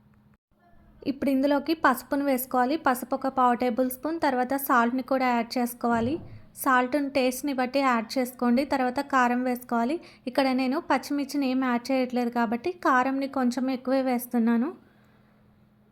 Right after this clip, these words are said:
తర్వాత ఇందులోకి ధనియాల పొడిని కూడా ఒక వన్ టేబుల్ స్పూన్ వరకు వేసుకోవాలి. ఇప్పుడు ఫైనల్గా ఇందులోకి ఒక త్రీ to ఫోర్ టేబుల్ స్పూన్స్ వరకు శనగపిండిని కూడా వేసుకోవాలి.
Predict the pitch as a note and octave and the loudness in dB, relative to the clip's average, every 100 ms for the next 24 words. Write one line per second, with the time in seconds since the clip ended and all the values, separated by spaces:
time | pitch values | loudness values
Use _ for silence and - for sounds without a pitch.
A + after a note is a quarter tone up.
0 | - D4 C4 C#4 D4 C4+ C4+ C4+ D#4 C4 | 0 2 4 2 0 2 0 2 2 4
1 | B3+ C4+ C4+ C4+ B3+ B3 B3 D4+ D4+ C4+ | 4 2 2 2 2 2 4 2 4 2
2 | B3 A#3+ B3 B3+ B3+ - B3+ A#3+ A#3 A3+ | 2 2 2 0 -2 -2 2 2 2 0
3 | D#4 C4+ A#3+ - G#3+ G#3 G3+ - - _ | 2 2 0 -2 0 0 -4 -10 -20 _
4 | _ _ _ _ _ _ _ _ _ _ | _ _ _ _ _ _ _ _ _ _
5 | _ _ _ _ _ _ _ _ _ _ | _ _ _ _ _ _ _ _ _ _
6 | _ _ - C4+ C#4 D4+ D#4 C4 C#4 C#4+ | _ _ -8 0 2 2 0 0 2 2
7 | D4 C#4 B3 C4+ B3+ D4 C4+ C4+ C4 B3+ | 2 2 2 2 2 2 2 2 0 2
8 | D4 D4+ C#4+ C4 C4 A#3 C4+ - - C4+ | 2 4 2 4 2 2 0 -2 -4 -2
9 | B3 C4+ A#3+ D4+ D4+ D4 C4 C4+ C4+ B3+ | 0 0 0 -2 0 0 0 0 0 2
10 | A#3+ B3 C4 C#4+ B3 B3 A#3 A3 G#3+ G3+ | 2 2 2 2 0 -2 -4 -2 -2 -4